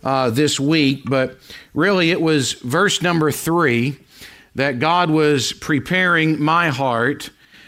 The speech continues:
for partaking of communion, the Lord's table this afternoon, where he says, "For what the law could not do,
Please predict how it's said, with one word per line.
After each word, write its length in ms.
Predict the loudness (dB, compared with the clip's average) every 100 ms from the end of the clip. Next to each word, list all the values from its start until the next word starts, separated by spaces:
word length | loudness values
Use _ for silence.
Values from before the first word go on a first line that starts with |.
| -20 -16
for 760 | -2 0 2 2 2 0 -2 -10 _ _ _ _ _
partaking 640 | -2 -2 0 0 0 0
of 340 | 2 0 -2 -4
communion, 880 | 0 2 2 2 4 4 2 0 0
the 80 |
Lord's 400 | 2 2 2 0
table 480 | -2 2 2 2 0
this 220 | 0 0
afternoon, 840 | 0 0 0 0 2 2 0 -2 -6 -20 -20 -20 -20 -20 -20 -6
where 180 | 0 2
he 80 | 2
says, 520 | 2 2 2 2 0
"For 240 | -4 -2 0
what 240 | 0 0
the 80 | 0
law 420 | 2 2 2 0
could 260 | 0 0 2
not 360 | 2 0 0
do, 460 | 2 4 2 2